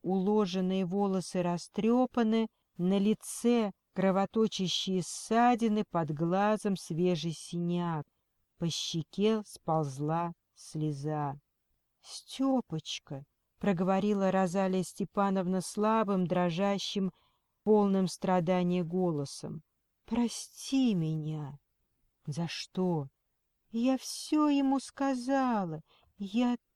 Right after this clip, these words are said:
так боюсь боли. Я сказала ему, что ты придёшь, я отдала ключ. Он бил меня, ты видишь». «Не переживайте, тётя Роза», прохрипел Степан. «Я вас ни в чём не виню,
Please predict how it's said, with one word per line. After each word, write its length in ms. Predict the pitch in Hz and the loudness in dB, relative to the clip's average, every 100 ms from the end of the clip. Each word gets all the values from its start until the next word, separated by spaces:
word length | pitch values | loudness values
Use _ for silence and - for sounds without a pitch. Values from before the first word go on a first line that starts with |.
| _ | _
так 420 | 277 269 254 208 | 4 4 4 0
боюсь 600 | 208 247 240 247 247 214 | 0 2 4 4 2 0
боли. 680 | 214 226 269 269 240 175 170 _ _ _ _ | -2 0 2 2 2 0 -6 _ _ _ _
Я 200 | 262 294 | 0 0
сказала 800 | 285 - 311 294 320 311 294 233 | 0 0 0 0 0 2 4 4
ему, 420 | 208 202 214 220 | 2 2 2 0
что 280 | 208 - 240 | 0 -2 -4
ты 220 | - 247 226 _ | 0 0 0 _
придёшь, 720 | 269 277 240 285 285 247 - | 0 0 2 4 4 2 0
я 180 | 214 226 | 0 0
отдала 500 | 202 175 233 226 233 - | 0 0 0 0 -2 -4
ключ. 600 | 240 233 247 226 165 - - - _ _ | -2 0 0 0 -4 -10 -16 -20 _ _
Он 260 | 277 269 247 | 2 2 6
бил 320 | 294 285 247 | 6 8 6
меня, 420 | 208 208 226 226 - _ | 4 4 2 0 -4 _
ты 200 | - 262 | 0 0
видишь». 720 | 240 262 247 190 - 156 - - _ _ _ _ | 2 4 4 0 -6 -10 -14 -20 _ _ _ _
«Не 220 | 170 180 | 0 2
переживайте, 1000 | 175 196 202 190 202 208 202 170 147 139 | 2 -2 -2 -2 0 2 2 2 -2 -8
тётя 400 | - 151 139 156 | -6 -6 -4 -4
Роза», 500 | 143 143 143 131 156 - | -2 -2 -4 -8 -14 -12
прохрипел 600 | - 170 - 170 - 165 | -4 -4 -2 -4 0 -2
Степан. 640 | 151 - 160 - 160 147 135 _ _ _ _ _ - | -2 -8 -8 -4 -4 -4 -8 _ _ _ _ _ -6
«Я 300 | 170 180 185 | 0 2 4
вас 340 | 185 190 - - | 2 0 -4 0
ни 160 | 175 | 0
в 80 | - | 0
чём 400 | - 185 165 160 | -2 0 2 2
не 120 | 156 | 0
виню, 520 | 147 156 156 151 135 | 0 0 0 -2 -6